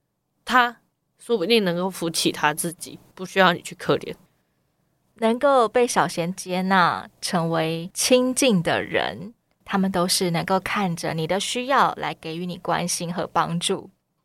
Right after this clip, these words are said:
Speaker 1: 对，我觉得能够让我觉得他是我朋友，然后让我亲近的人，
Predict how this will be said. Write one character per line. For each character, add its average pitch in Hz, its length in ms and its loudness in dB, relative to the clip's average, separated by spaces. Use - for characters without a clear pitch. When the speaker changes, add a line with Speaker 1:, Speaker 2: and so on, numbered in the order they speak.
Speaker 1:
对， 226 180 2
我 196 220 2
觉 220 180 2
得 208 580 2
能 208 300 -2
够 247 640 2
让 233 360 4
我 156 680 2
觉 185 160 2
得 196 160 4
他 202 140 -2
是 233 200 0
我 175 200 4
朋 151 360 -8
友， - 240 -6
然 165 120 -14
后 190 360 2
让 202 160 2
我 170 120 0
亲 175 240 -8
近 190 180 -4
的 160 140 -2
人， 139 240 -12